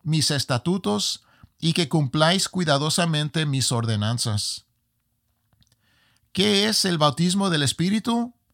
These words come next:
Es la salvación que otorga Jesucristo, mediante la cual Él toma el corazón muerto del pecador y le da vida por el poder del Espíritu Santo. En Juan tres cinco, Jesús dijo,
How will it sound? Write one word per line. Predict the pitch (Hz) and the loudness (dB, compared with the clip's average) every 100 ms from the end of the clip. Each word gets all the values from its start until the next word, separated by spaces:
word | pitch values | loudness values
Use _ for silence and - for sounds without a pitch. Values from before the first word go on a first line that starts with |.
| _ _ _ _ - | _ _ _ _ -4
Es | 165 196 - | 0 2 2
la | 202 202 | 0 0
salvación | 170 143 127 120 - 151 185 208 233 - | 2 0 2 0 0 2 2 0 -2 -8
que | 170 151 | -2 0
otorga | 131 147 143 147 160 | 0 -2 -2 0 -2
Jesucristo, | 143 127 120 151 175 - 185 175 196 _ _ _ | -2 -4 -4 -4 -2 -2 -2 -2 -6 _ _ _
mediante | - 131 143 147 170 180 208 | -6 -2 0 2 2 2 0
la | 196 | 0
cual | - 135 127 127 - - | 0 0 2 0 -4 -6
Él | 151 180 190 180 | -2 0 -2 -2
toma | 170 165 170 | -2 0 0
el | 147 | -2
corazón | - 139 123 - 156 | -2 -2 0 0 -2
muerto | 139 143 190 202 208 | 0 0 0 0 -2
del | 180 147 | -2 -2
pecador | 139 131 120 147 220 233 - _ _ _ _ | -2 -2 0 0 -2 -4 -12 _ _ _ _
y | - 151 | -2 0
le | 143 | 2
da | 151 160 | 4 4
vida | 151 196 202 208 - | 4 0 2 0 -2
por | 151 143 | -2 0
el | 139 | 0
poder | 139 131 139 165 | 0 0 0 0
del | 156 143 | 0 -2
Espíritu | 113 139 135 139 123 | -2 -2 -4 -4 -4
Santo. | - 123 123 123 98 101 _ _ _ _ _ _ _ _ _ - | -2 -2 -2 -4 -6 -8 _ _ _ _ _ _ _ _ _ -6
En | 135 | -4
Juan | 120 147 165 180 | -4 0 0 0
tres | - 180 185 - - | -2 0 0 -2 0
cinco, | - 190 220 180 160 156 | 0 0 0 -2 -2 -4
Jesús | - 135 - 170 135 | -4 -2 0 0 0
dijo, | 190 208 127 107 | -2 -2 -2 -2